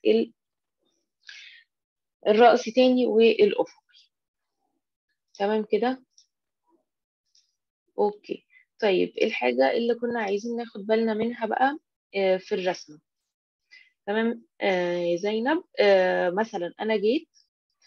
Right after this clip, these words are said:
وسبت المسافة هنا، فلنفترض مثلا خمسين سنتي. آه، المسافة دي أنا بستغلها في إيه؟ بكتب فيها القياسات. مثلا الصورة اللي إحنا كنا بنبص عليها هنا، آه، القياسات أهي، الأبعاد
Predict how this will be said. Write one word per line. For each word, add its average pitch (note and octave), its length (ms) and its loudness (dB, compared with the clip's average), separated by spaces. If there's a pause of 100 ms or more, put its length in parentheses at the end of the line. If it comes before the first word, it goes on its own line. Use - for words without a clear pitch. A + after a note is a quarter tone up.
(580)
وسبت B3+ 340 0
المسافة A3 460 0
هنا، A#3+ 260 0
فلنفترض B3 720 0
مثلا C4 320 -6
خمسين B3+ 360 -2
سنتي. F#3 400 -10 (640)
آه، G3 240 4
المسافة A3+ 420 0
دي B3 160 -4
أنا B3 120 0
بستغلها A3+ 680 -2
في - 180 -10
إيه؟ E4 200 -6 (540)
بكتب B3 340 -6 (100)
فيها D#4 460 -4
القياسات. G#3+ 720 -4 (440)
مثلا F#3 360 -12
الصورة G3+ 300 -4
اللي G3 120 0
إحنا G3+ 120 -14
كنا G3+ 140 -4
بنبص G3+ 360 -6
عليها A#3 260 2
هنا، C#4+ 200 -4
آه، G#3 320 2
القياسات A#3 540 -2
أهي، C#4 240 -2
الأبعاد G3+ 520 -4